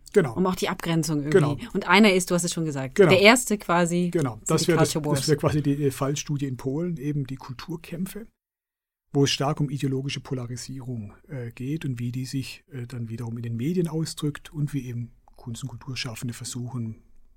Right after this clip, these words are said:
Speaker 1: die irgendwie zu transformieren, ja, also wegzukommen von der Polarisierung. Ähm, der zweite Konflikttyp ist, ähm, das, was Rada schon beschrieben hat, sogenannte Frozen Conflict, ein eingefrorener Konflikt,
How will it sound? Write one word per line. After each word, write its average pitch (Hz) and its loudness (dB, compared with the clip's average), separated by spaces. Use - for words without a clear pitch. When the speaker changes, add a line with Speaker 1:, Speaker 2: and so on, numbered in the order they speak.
Speaker 1:
die 127 -8
irgendwie 170 4
zu 147 -6
transformieren, 113 -12
ja, 131 -12
also 123 -14
wegzukommen 127 -10
von 117 -10
der 117 -8
Polarisierung. 113 -12
Ähm, 147 4
der 147 -2
zweite 208 2
Konflikttyp 196 -2
ist, 151 -2
ähm, 143 2
das, - -16
was - -8
Rada 180 -6
schon 151 -10
beschrieben 147 -4
hat, 170 -8
sogenannte 143 -4
Frozen 160 -2
Conflict, 180 -10
ein 131 -12
eingefrorener 160 -4
Konflikt, - -10